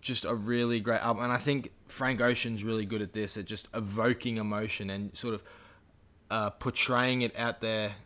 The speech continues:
um, projecting it, rather, out there for everyone to just sort of latch onto.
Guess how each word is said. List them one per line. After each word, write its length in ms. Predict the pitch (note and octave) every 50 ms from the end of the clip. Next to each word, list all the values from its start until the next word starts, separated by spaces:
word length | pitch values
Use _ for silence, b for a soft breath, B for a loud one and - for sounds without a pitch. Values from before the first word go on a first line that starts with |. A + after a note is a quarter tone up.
| - -
um, 200 | - G#2 G#2+ G#2
projecting 680 | G#2 - C3+ A2+ G#2 - C3 C3 B2 - - A#2 G2 F2+
it, 140 | E2+ -
rather, 320 | - F#2 F2+ F#2 F2+ F#2 - -
out 220 | G#2 G2+ G2+ -
there 200 | - G2+ G2 F#2+
for 220 | - - - G#2+ -
everyone 360 | - A2+ A2+ G#2+ A2 G#2+ G#2
to 120 | G2+ G#2+ G#2
just 200 | F#2+ G#2+ G2 -
sort 120 | A#2+ G#2+
of 120 | F#2+ F2 F#2+
latch 340 | A2 G#2+ F#2+ - - -
onto. 400 | A#2 A2 A2 G2+ - - G#2 F#2